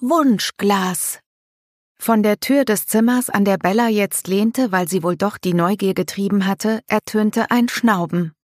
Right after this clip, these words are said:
"Ein Wunschglas? Ernsthaft?" "Was ist ein Wunschglas?", fragte Bree. Lexi wurde heiß. Es fühlte sich komisch an, darüber zu sprechen, und sie wollte nicht, dass irgendjemand sich darüber lustig machte,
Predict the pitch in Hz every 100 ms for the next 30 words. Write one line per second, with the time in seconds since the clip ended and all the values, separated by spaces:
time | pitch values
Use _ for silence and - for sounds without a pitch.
0 | _ _ _ - - - - 311 285 233
1 | 254 214 - 262 262 359 - _ 349 311
2 | 269 - 302 392 - - _ _ _ _
3 | _ _ _ - 349 - 294 - - 494
4 | 453 381 330 - 330 311 302 - - _
5 | - - 180 156 175 170 170 170 _ _
6 | _ _ _ _ _ _ _ 214 220 -
7 | - 220 220 220 214 233 196 - - _
8 | _ - - - - 262 - - 185 220
9 | - 262 262 220 - 190 196 190 190 -
10 | 190 - 196 190 - 240 247 202 202 185
11 | 202 220 208 175 - 190 - 208 202 208
12 | 190 185 202 185 185 202 180 175 240 -
13 | 208 - 185 175 196